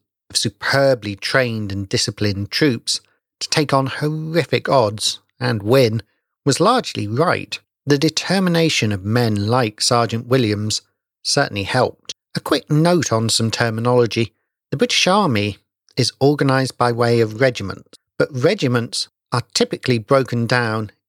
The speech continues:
into battalions to actually fight. It was rare for a whole regiment to serve with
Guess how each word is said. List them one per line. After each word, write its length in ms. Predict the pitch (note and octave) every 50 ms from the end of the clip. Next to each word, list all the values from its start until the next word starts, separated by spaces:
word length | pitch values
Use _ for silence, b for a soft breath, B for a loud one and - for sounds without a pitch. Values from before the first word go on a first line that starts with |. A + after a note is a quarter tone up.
| _ C3+
into 180 | B2 G#2 A2
battalions 920 | G#2+ - - - - E3 E3 C3+ A#2+ A2 G2 F#2+ - G2+ G2+ A2+ - - - _ _ _ _ _ _ _ -
to 120 | - C3
actually 380 | A2+ G#2+ - - - A2 A2 G#2+
fight. 500 | - - C#3 G#2+ F2 - - - - - _ _ _ _ - -
It 160 | F3 - -
was 200 | E3 D#3 - -
rare 640 | C#3+ C3+ C#3+ D#3+ F3+ F3 D3+ A#2+ G2 F2+ F#2 F#2 - _ _
for 100 | - A#2+
a 60 | G#2+
whole 460 | G2 - - - C#3+ C#3 C3+ B2+ A#2+
regiment 580 | A2 A2+ C3+ C3+ A#2+ - G#2+ G#2 G2+ - - - _ _ _ _ _ -
to 100 | - A#2
serve 440 | - - C3+ B2 A#2 A#2+ A#2 G2+ -
with 140 | A2 G#2